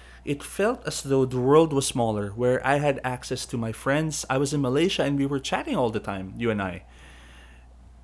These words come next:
And that was great. I had access to my family, to my friends, and the world felt smaller, and I would see what they were up to with their lives, if they were eating out, if they were, you know, and I loved, I loved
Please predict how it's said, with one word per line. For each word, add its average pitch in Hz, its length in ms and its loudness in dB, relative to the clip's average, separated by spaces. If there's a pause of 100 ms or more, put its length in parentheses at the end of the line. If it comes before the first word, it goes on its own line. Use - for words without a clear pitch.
And 131 220 -4
that 156 100 0
was 165 140 0
great. 156 420 0
I 131 100 0
had 139 200 2
access 135 340 2
to 151 60 -2
my 120 140 2
family, 151 640 2
to 143 120 -8
my 113 160 -2
friends, 147 680 0 (460)
and 135 340 0
the 135 80 2
world 160 300 2
felt 147 280 -2
smaller, 147 500 0
and 127 460 -4 (560)
I 143 400 6
would 135 300 0
see 151 360 0
what 131 260 0
they 131 100 2
were 127 200 0
up 240 140 -2
to 233 100 -2
with 135 140 0
their 123 140 2
lives, 101 320 2
if 101 100 -4
they 107 80 -4
were 101 180 -2
eating 98 320 -6
out, 190 580 6
if - 180 -6
they 110 100 0
were, 107 260 -2
you 156 80 -4
know, 143 200 -2
and 151 120 -2
I 156 100 2
loved, 170 440 0
I 131 120 -2
loved 143 320 2